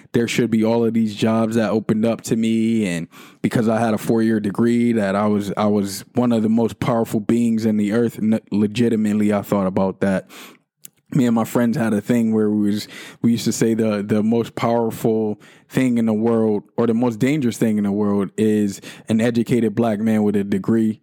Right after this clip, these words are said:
Boy, were we <laughs> wrong once we graduated college, 'cause that is so false. It's so far from reality. Um, but I think that was a time in which I experienced depression,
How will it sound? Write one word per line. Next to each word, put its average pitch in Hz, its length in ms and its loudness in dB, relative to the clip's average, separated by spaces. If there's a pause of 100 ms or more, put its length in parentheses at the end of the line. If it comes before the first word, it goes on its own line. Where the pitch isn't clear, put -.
(400)
Boy, 135 260 2
were 123 180 2
we 120 220 2
<laughs> - 0 -
wrong 117 500 0
once 139 240 -2
we 120 60 0
graduated 107 560 0
college, 101 340 -2
'cause 101 160 0
that 110 160 2
is 98 120 -2
so 104 320 0
false. 92 480 -2 (340)
It's 104 100 -2
so 127 220 0
far 117 320 0
from 107 240 0
reality. 101 640 2 (360)
Um, 110 460 0
but 123 260 0 (120)
I 123 100 2
think 139 340 -2
that 120 320 0
was 127 160 2
a 117 80 2
time 120 480 0
in 107 180 2
which 107 200 0
I 107 100 2
experienced 110 440 -2
depression, 120 640 -2